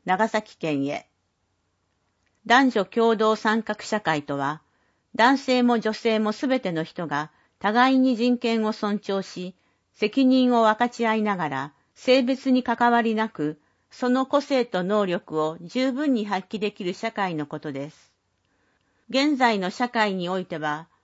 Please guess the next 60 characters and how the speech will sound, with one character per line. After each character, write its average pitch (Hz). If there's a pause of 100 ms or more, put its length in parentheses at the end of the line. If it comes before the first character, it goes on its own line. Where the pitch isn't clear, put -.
(160)
人 277
の 277
意 294
識 -
の 190
中 185
の 160 (140)
性 254
別 247
に 247
よ 233
る 220 (160)
役 208
割 262
分 254
担 247
意 247
識 -
が 175
根 175
強 247
い 233
こ 180
と 180
な 165
ど 156
か 156
ら、 156 (540)
男 240
女 285
間 214
の 175
不 190
平 254
等 185
を 160
感 196
じ 185
て 196
い 185
る 185
方 180
が 160
多 220
く -
い 147
ま 147
す。 - (880)
こ -
の 240
た 220
め、 220 (320)
日 277
々 254
の 190
生 240
活 240
の 226
中 214
で、 160